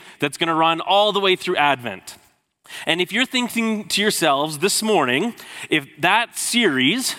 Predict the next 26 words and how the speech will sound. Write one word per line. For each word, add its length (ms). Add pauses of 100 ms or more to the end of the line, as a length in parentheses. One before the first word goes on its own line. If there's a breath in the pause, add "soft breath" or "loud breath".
titled 460
Light 360
of 160
the 100
World, 600 (720 soft breath)
if 120
you're 140
thinking 320
that 100
it's 140
going 220
to 80
deal 320
with 160
the 80
birth 260
of 140
Christ 640 (240 loud breath)
and 140
other 280
Christmas-related 960
themes, 680 (580 soft breath)
you 240
are 100 (140)
absolutely 640
correct. 580